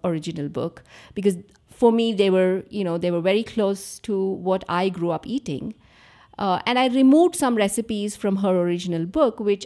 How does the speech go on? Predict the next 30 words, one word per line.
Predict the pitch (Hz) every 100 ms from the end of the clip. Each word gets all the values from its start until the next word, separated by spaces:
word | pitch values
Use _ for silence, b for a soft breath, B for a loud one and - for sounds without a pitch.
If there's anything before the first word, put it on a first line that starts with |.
| -
I | 214
had | 269 247 185
no | 180
memory | 165 170 196 196 143
of. | - -
So | - 196
I | 175
wanted | 196 247 277 254
to | 208 - _ _ _
be | 220 214 208
this, | 185 180 180 -
a | 196
very | 165 175 180 180 196
acute | 175 - 190 -
representation | 160 - 175 - - 214 - 190
of | 156 156 _ b b
what | - 190 190 190
I | 214
grew | 185 175
up | 160 160
eating. | 285 - 147 - B B B B B
She | - - 381
would | 208 151
write | 175 214 240
down | 190 175 175
everything | 143 147 175 - - - 175 -
on, | 175 156 -
you | 175
know, | 151
on | 151 147 151